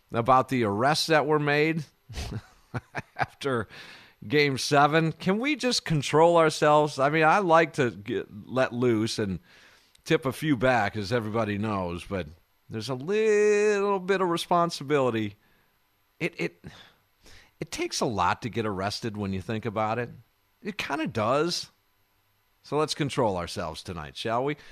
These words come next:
Uh, after the, uh, game tonight, uh, Steve Sparky Pfeiffer, Pick and Save basketball postgame show. Kenny and West Bend, I'm, I'm sure, speaking of tipping a few,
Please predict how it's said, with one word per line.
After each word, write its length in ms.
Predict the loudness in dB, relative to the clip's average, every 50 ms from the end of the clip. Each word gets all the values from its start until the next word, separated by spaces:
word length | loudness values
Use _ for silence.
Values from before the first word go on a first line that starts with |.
| -14 -4
Uh, 140 | 0 0 0 2
after 340 | 4 4 4 4 4 0 0
the, 220 | 2 2 2 2 2
uh, 80 | 2
game 280 | 2 2 0 0 0 -2
tonight, 380 | -2 0 0 2 2 0 -2 -4 -10 -20 -20 -20 _ _ -2
uh, 140 | -2 0
Steve 300 | 0 0 0 0 0 0
Sparky 400 | 2 2 2 4 4 2 0 -4
Pfeiffer, 420 | 0 2 4 4 4 2 0 -4 -2
Pick 240 | 0 -2 -2 -2 -2
and 100 | -4 -2
Save 280 | 0 0 0 0 0
basketball 560 | 0 0 0 0 -2 -4 -4 -2 0 -2 0
postgame 500 | 2 2 2 2 2 0 -2 -2 -2 -2 -2
show. 220 | 0 2 2 2
Kenny 380 | 2 2 2 4 4 4 4 4
and 120 | 4 4
West 280 | 4 4 4 2 2 2
Bend, 260 | 4 4 4 4 0 -4 -12 -20 -20 _ 2
I'm, 240 | 4 4 4 2 0
I'm 140 | -2 -2 -2
sure, 360 | -2 -2 2 2 4 4 4 2
speaking 360 | 2 0 0 0 0 0 -2
of 100 | -4 -2
tipping 320 | 2 2 2 2 2 0 -2
a 80 | -2
few, 380 | -4 -2 0 2 2 2 0